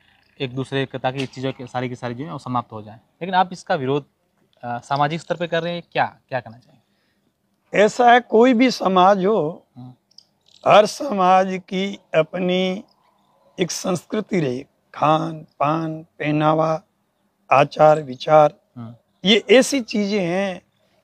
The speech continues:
Speaker 2: जैसे भौतिकवाद की चकाचौंध हमारे बाहरी शरीर को प्रभावित करती है, इसी तरह से सभ्यता, संस्कृति, परंपरा, रीति और रिवाज,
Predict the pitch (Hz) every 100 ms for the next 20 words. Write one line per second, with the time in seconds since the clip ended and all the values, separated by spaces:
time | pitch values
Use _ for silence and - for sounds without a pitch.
0 | - 165 170 208 151 156 - 196 190 180
1 | 190 185 196 185 196 190 196 190 180 185
2 | 185 180 175 196 185 - 165 160 175 -
3 | 175 - 147 175 160 160 202 170 120 -
4 | _ _ _ _ _ _ - 220 - 262
5 | - 196 185 - 226 - 180 160 202 240
6 | 226 - 180 - 185 254 226 175 175 -
7 | 214 202 156 - 196 170 196 151